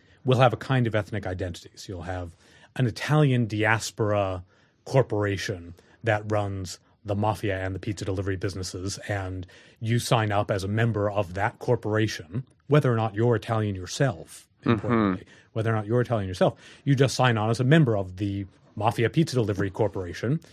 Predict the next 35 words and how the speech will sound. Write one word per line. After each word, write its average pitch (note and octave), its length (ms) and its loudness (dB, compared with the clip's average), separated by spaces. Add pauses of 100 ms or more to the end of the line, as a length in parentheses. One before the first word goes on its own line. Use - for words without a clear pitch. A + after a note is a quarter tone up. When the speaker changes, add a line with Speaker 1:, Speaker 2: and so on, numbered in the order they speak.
(300)
Speaker 1:
and G#2 460 -2 (300)
you G#2 500 -4 (100)
pay A2 160 2
your G#2+ 160 2
protection B2 560 0
and G#2+ 160 0
you A2 60 -4
get G#2+ 180 0
your A2 120 -2
protection, G#2+ 520 -2
and G2+ 260 -4 (380)
that C#3+ 300 6
will E3 100 6
be D3 100 6
the C3 120 4
structure C3+ 340 0
of A2+ 80 -2
political B2 380 0
and G#2+ 80 0
economic G#2+ 580 -4
power. - 340 -18 (1500)
Over D#3+ 160 8
the C3+ 80 4
course A3 300 6
of E3 80 2
those C3+ 200 4
two F#3+ 180 2
books, G2 460 -6 (280)
he - 160 4
offers C#3 480 6
a - 80 -6
bunch C#3 300 2
of F#2 220 -10
different D3+ 420 0
examples, G2 760 -8